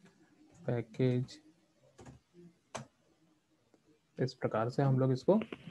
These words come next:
run करेंगे। तो जब भी हम लोग Notepad को यूज़ करके अगर हम लोग कोई भी program बनाते हैं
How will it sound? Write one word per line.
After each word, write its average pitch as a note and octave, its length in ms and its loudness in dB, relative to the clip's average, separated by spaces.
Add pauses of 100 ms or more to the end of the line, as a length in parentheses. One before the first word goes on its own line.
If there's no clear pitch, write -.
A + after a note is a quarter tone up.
run C#3 220 6
करेंगे। A2 360 -2 (2250)
तो D3 100 10 (480)
जब C#3+ 120 8
भी F3+ 100 6
हम F#3 140 2
लोग F3 160 6
Notepad D3 500 6
को E3 80 6
यूज़ C#3+ 300 6
करके D3 240 2
अगर C#3 240 4
हम C#3+ 160 2
लोग C3+ 320 0 (1500)
कोई B2+ 160 4
भी C3+ 340 2 (200)
program B2 380 0
बनाते C3+ 360 2
हैं C3+ 280 -2